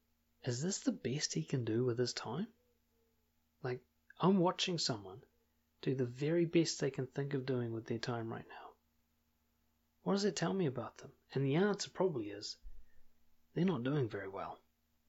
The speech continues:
'Cause there is nobody who's confident and healthy and doing well ranting and raving and online bullying, right? There's nobody. Th-, you never have those, that combination of confident and online bullying. You never have that, ever.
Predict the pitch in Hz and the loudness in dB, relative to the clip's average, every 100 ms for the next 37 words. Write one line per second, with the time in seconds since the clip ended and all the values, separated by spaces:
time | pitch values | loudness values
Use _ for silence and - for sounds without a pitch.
0 | _ _ _ _ _ - 139 214 196 139 | _ _ _ _ _ 4 8 10 10 8
1 | 135 160 180 135 107 104 110 - 156 156 | 6 8 8 6 2 0 -2 0 0 2
2 | 135 110 113 110 147 143 - 117 117 135 | 0 -2 -4 -2 0 0 -2 -4 2 4
3 | 127 120 131 104 101 - _ _ _ _ | 4 4 2 0 -8 -18 _ _ _ _
4 | 117 127 156 156 147 127 113 127 143 127 | 2 4 6 4 4 4 4 4 6 4
5 | 113 113 127 127 123 120 107 117 110 90 | 4 2 2 4 4 2 2 2 0 -8
6 | - - _ _ _ _ _ _ 143 123 | -16 -20 _ _ _ _ _ _ 0 2
7 | 151 - _ _ - _ _ 131 147 151 | 2 -2 _ _ -20 _ _ 8 10 8
8 | 131 104 - - _ _ 151 143 151 160 | 6 2 -8 -20 _ _ -4 -4 -4 2
9 | 143 160 156 143 139 131 135 123 - 143 | 8 10 10 6 6 6 4 4 0 0
10 | - 135 123 123 120 120 110 - 135 131 | 2 2 4 2 2 0 -2 2 2 4
11 | 127 - - - 143 123 117 110 113 104 | 0 0 -8 -4 0 0 0 2 2 0
12 | - - - - 135 139 127 123 123 120 | -4 -10 -6 6 8 8 4 -2 -4 -6
13 | - 190 143 | 4 6 6